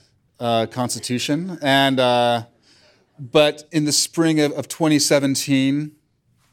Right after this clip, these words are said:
I was trying to figure out what I should do next, and, uh, the Nickel Boys called out to me.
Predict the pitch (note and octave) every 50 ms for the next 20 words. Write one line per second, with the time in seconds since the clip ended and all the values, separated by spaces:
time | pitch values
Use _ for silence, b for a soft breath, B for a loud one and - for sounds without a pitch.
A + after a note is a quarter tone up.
0 | _ _ - B2+ A#2 - - B2+ B2 A#2+ A2+ - B2+ A2+ A#2+ A#2+ A2+ A2+ A2 -
1 | _ _ _ _ - A2+ A2 A2 A2 G#2 - - G#2 F#2+ A2 G#2+ G#2+ G#2+ G#2+ G#2+
2 | G#2+ - - - - G2 F#2+ F#2+ F#2 F#2 F#2 - _ b b b b b b b
3 | b b b b b b _ _ _ - A#2 A2 A2 A2 G#2+ G#2+ G#2+ G#2+ G#2+ G#2
4 | G#2+ G#2+ - - _ _ - C#3+ C#3 D3 D3+ D3+ D3 B2 G#2+ B2+ A#2+ A#2+ A2+ A2
5 | G#2+ - - - - - C3 C3+ B2+ A#2 B2+ A#2+ A#2+ A#2 - A#2+ A2 F#2+ F2+ F2
6 | F#2 G2